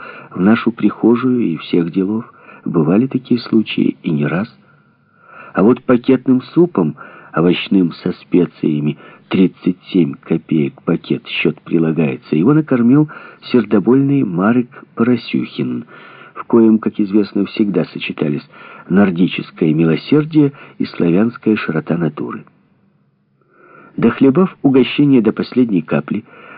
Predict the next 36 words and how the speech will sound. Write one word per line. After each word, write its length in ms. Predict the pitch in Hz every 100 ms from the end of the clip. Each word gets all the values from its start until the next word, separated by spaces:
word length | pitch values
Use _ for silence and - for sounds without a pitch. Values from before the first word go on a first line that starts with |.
| -
он 220 | - 117 113
вылизал 580 | 95 143 135 113 135
миску, 480 | 131 135 135 - -
да 100 | 104
так 220 | - 104
быстро 420 | 87 107 - - 98
и 40 |
ловко, 400 | 95 117 - 110 - - -
что 240 | - 101
мы 180 | 98 107
и 40 |
рук 300 | 95 98 -
протянуть 520 | - 117 - 120 117
не 80 | -
успели, 600 | 113 117 - 117 117 117 -
а 180 | - 107
она 200 | 98 98
уже 180 | 98 95
была 220 | 95 98
как 240 | 95 98 90
новенькая. 640 | 90 87 87 - 87 85 - - - -
Потом 320 | - 185 143
он 120 | 135 113
принялся 520 | - 101 95 - 123
говорить, 580 | 117 117 90 87 - -
так 220 | - 92
же 100 | 90
торопливо, 560 | 87 90 82 104 127 117
жадно, 460 | - 95 110 113 107 - - - -
брызгаясь 800 | 78 110 123 107 104 98 85 - _
и 80 | 110
захлебываясь, 800 | 82 85 - 101 98 101 95 92
как 220 | - 85
только 260 | - 80 -
что 180 | - 82
ел. 320 | 65 62